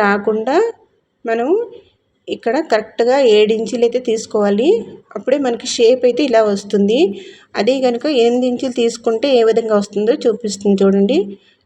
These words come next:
షేప్ అనేది ఇలా కిందకి దిగిపోతుంది అనమాట. ఇలా కాకుండా షేప్ నీట్గా రావడం కోసం ఇలా కొంచెం పైకి తీసుకుంటే బ్లౌజ్ కూడా చాలా నీట్గా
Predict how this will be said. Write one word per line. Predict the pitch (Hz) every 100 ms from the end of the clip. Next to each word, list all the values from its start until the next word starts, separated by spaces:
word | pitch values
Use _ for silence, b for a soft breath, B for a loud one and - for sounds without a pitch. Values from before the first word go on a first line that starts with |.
| -
షేప్ | - 240 254 262
అనేది | 226 277
ఇలా | 269 302 -
కిందకి | 226 254 262
దిగిపోతుంది | 240 220 233 226 208 202
అనమాట. | 190 190 208 311 453 - _ _ _ _ _ _ _ _ _ -
ఇలా | 240 247 247
కాకుండా | 240 226 233 226 262 427 480 B B B -
షేప్ | - 254 254 254
నీట్గా | 247 240 240
రావడం | 226 226 226 220
కోసం | 214 311 302
ఇలా | 233 226
కొంచెం | 220 220 254 -
పైకి | 214 202 202
తీసుకుంటే | 226 220 226 208 302 262
బ్లౌజ్ | 214 220 233 254
కూడా | 247 285
చాలా | 269 220 220
నీట్గా | 220 233 247